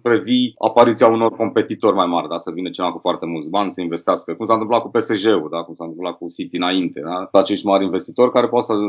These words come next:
facă dintr-o echipă mică într-un, uh, rival peste noapte cu o investiție de bani și fair play-ul asta, sau fifa Fair Play Rules, alea încercau să împiedice acest lucru, să protejeze, practic, uh, oligarhia care deja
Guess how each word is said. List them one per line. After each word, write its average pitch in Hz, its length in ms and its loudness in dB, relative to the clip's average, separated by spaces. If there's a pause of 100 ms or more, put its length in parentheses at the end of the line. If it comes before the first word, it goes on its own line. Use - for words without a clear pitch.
facă 107 200 0
dintr-o 98 220 -4
echipă 95 240 -2
mică 95 220 -2
într-un, 90 380 -4
uh, 87 260 0
rival 92 340 4
peste 107 300 -2
noapte 98 340 0
cu 95 100 -8
o - 20 -4
investiție 90 460 -6
de 85 120 -4
bani 71 340 -8
și 73 160 -12 (240)
fair 87 160 -2
play-ul 87 320 2
asta, 82 280 -2
sau 78 160 -4
fifa 85 300 -2
Fair 80 140 -8
Play 80 160 -8
Rules, 82 220 -6
alea 85 180 -2
încercau 80 360 -6
să 82 140 -8 (520)
împiedice 82 460 -2
acest 80 380 -4
lucru, 90 220 -2
să 87 140 -6
protejeze, 92 720 4
practic, 87 480 0
uh, 87 80 -2 (240)
oligarhia 82 640 -2
care 78 200 -6
deja 73 480 -6